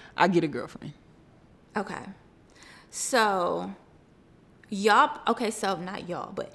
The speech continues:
Speaker 2: you didn't grieve
Speaker 1: No.
Speaker 2: the relationship.
Speaker 1: No, I did not. That's why I
Speaker 2: And
Speaker 1: was like, I,
Speaker 2: then
Speaker 1: I never reached that point.
Speaker 2: you did have time to yourself, though.
Speaker 1: Yeah, yeah, yeah. I had some time to myself.
Speaker 2: So,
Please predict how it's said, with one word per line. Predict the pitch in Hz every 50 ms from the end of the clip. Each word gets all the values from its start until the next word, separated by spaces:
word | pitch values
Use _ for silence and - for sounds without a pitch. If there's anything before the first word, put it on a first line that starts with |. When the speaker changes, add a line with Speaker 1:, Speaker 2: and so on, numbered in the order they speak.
| - - - -
Speaker 2:
you | 208 208 214 240 277 320 349 359 339 262
didn't | 247 262 277 294 285
grieve | 247 196 165 - - - 151 180 196 - - - - _ _ - - _ _ _ _ -
Speaker 1:
No. | 190 180 165
Speaker 2:
the | 143
relationship. | - - 151 147 - 143 - - -
Speaker 1:
No, | 170 165 165 160 151 139
I | 135 151
did | 160 160 156 151
not. | 147 127 110 104 - - - - - - -
That's | - 160 185
why | 226 190
I |
Speaker 2:
And | 180 170
Speaker 1:
was | 165 180
like, | 170
I, | 175 180 175
Speaker 2:
then | - -
Speaker 1:
I | 170
never | 180 170 160 156 143 131
reached | 143 147 - -
that | 151 -
point. | - - - - - -
Speaker 2:
you | 214 247
did | 226 202 240 254 277
have | 285 285 269 277
time | - - 226 220 208 233 240
to | - 233
yourself, | 214 220 240 - - 151 147 147 - -
though. | - - 110 113 -
Speaker 1:
Yeah, | 269 262 165
yeah, | 151 151 143 135 123 131
yeah. | 175
I | 208
had | 220 208 196
some | - 170
time | 160 - -
to | -
myself. | - - 165
Speaker 2:
So, | 170 160 147 - - -